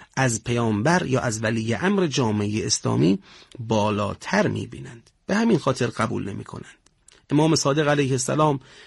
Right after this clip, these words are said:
فرموده است: «و من ذهب یرا ان له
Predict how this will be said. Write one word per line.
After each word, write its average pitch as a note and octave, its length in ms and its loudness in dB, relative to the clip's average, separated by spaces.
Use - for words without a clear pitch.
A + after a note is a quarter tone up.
فرموده C#3 480 2
است: D3+ 320 0
«و B2+ 100 2
من C3 340 2
ذهب D#3 420 2
یرا D3 640 2
ان A#2+ 320 2
له A#2+ 520 0